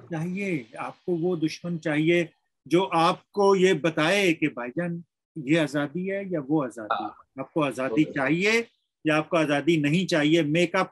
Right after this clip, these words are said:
Speaker 1: your mind। अपना, अपना clear करें ज़हन। ये मत करें कि जी डंके आप आज़ादी के पीट रहे हैं और आ-, निजात आपको आईएमएफ से चाहिए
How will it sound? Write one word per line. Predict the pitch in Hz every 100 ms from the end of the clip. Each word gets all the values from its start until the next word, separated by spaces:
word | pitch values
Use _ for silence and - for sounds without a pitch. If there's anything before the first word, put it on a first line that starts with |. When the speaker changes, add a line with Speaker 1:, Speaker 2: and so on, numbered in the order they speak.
| 180
Speaker 1:
your | 170
mind। | 147 143 170 143 113 _ _ _ _ _ _ _ _ _ _ _ _ _ _ _ _ _ _ _ _ _ _
अपना, | 156 196 233 240 -
अपना | 160 226 247
clear | 240 269 269
करें | 208 190 156
ज़हन। | 123 117 - _ _ _ _ _ _ _ _ _ _ _ _ _ _ _ -
ये | 175 285
मत | 285 285 -
करें | 247 240 226
कि | 233
जी | 220
डंके | 180 190 185 233
आप | 214
आज़ादी | 196 151 151 160 185
के | 202
पीट | - 185 175 170
रहे | 185
हैं | 180
और | 175 160
आ-, | 151 165
निजात | 147 143 147 175 180
आपको | 165 - 156
आईएमएफ | 147 175 175 170
से | - 170
चाहिए | 165 160 160 170 160